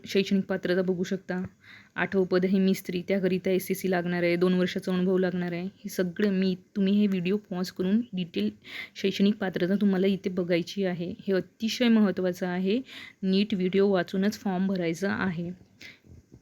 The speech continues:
भरपूर पद आहेत आणि त्या लागणारे शैक्षणिक पात्रता देखील इथे दिलेल्या आहेत. आपण काही पदाचे बघणार आहोत.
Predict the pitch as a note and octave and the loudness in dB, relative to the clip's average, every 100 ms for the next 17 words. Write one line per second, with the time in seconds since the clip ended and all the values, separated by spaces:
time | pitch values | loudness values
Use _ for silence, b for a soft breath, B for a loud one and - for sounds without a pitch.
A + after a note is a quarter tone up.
0 | - G3 F#3 G3+ A3+ G#3 F#3+ F3+ F3+ F#3+ | -6 0 0 0 0 4 4 4 2 -2
1 | - - F#3+ F#3+ F#3+ F#3+ F#3 F3+ F#3 F#3 | -4 -8 -6 -4 -2 0 0 0 0 0
2 | A3 - - - - F#3+ F#3 F#3+ G3+ F3+ | -2 -4 -12 -18 -4 -2 0 0 0 -2
3 | E3+ F3 F#3 F#3 F#3 F#3 F#3+ F#3 F#3+ F#3 | -2 0 0 0 -2 -2 -2 -2 -2 0
4 | E3+ E3+ F3+ F#3+ E3+ - - F#3+ F#3+ F3+ | 2 2 2 0 -2 -6 -6 -6 -4 -2
5 | F#3 F#3 F3 E3+ F#3+ F3 F3 E3+ D#3+ | -2 -2 -2 -2 0 0 0 -2 -4